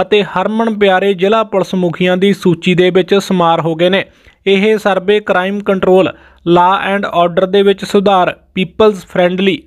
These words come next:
ਦੂਰਦ੍ਰਿਸ਼ਟੀ, ਚੰਗੀ ਸੋਚ, ਜਵਾਬਦੇਹ ਕਾਰਜਸ਼ੈਲੀ ਅਤੇ ਠੀਕ ਫੈਸਲਾ ਲੈਣ ਦੀ ਯੋਗਤਾ, ਨਿਮਰਤਾ ਤੇ ਵਿਵਹਾਰਕ ਕੁਸ਼ਲਤਾ ਆਦਿ ਤੇ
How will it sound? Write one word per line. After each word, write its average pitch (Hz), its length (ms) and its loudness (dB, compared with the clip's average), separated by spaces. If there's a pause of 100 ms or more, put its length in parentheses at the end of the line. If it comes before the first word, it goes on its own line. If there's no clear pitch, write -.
ਦੂਰਦ੍ਰਿਸ਼ਟੀ, 190 760 2
ਚੰਗੀ 190 440 0
ਸੋਚ, 180 380 2 (420)
ਜਵਾਬਦੇਹ 185 680 0
ਕਾਰਜਸ਼ੈਲੀ 190 800 0
ਅਤੇ 202 160 0
ਠੀਕ 208 380 -4
ਫੈਸਲਾ 190 520 0
ਲੈਣ 180 220 -2
ਦੀ 180 280 -2
ਯੋਗਤਾ, 170 460 2 (400)
ਨਿਮਰਤਾ 196 480 0
ਤੇ 208 160 -2
ਵਿਵਹਾਰਕ 202 680 -2
ਕੁਸ਼ਲਤਾ 190 680 -2
ਆਦਿ 180 280 0 (120)
ਤੇ 190 180 -2